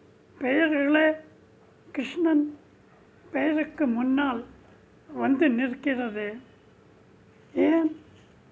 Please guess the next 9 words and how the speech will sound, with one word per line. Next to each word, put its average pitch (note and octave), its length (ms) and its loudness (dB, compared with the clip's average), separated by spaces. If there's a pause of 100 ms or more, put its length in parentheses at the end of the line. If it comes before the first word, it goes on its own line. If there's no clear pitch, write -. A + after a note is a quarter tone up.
(480)
பட்ட C4+ 580 0
மகிழ்ச்சிகள், C4 800 -4 (1120)
பட்ட C4 580 -4
ராணிகள் A#3+ 840 -2 (720)
நான்கு C#4+ 600 0
பே-, D4+ 200 -4 (600)
ஆ, B3+ 280 -4
நான்கு C4+ 580 4
பேர், C#4 360 2